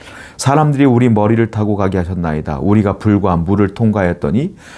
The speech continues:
주께서 우리를 끌어내사 풍부한 곳에 들이셨나이다." 그 다음에 찬양하라 말한 다음에 십 절부터는 고난에 대한 얘기가 있어요.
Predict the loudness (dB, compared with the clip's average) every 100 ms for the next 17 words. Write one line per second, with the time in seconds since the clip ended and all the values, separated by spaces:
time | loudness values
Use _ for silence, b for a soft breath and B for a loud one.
0 | B -4 2 2 4 4 4 2 2 2
1 | 2 2 0 0 0 0 -2 -4 -2 0
2 | 0 0 -2 -4 -2 0 0 -2 -2 -2
3 | -4 -10 -14 B B B B B B B
4 | -6 0 2 2 2 0 0 0 2 4
5 | 2 2 2 2 0 0 0 0 -2 -2
6 | -6 -10 -16 -4 -2 0 -2 0 0 0
7 | 0 2 2 2 0 0 0 -2 -6 -8
8 | -8 -10 -14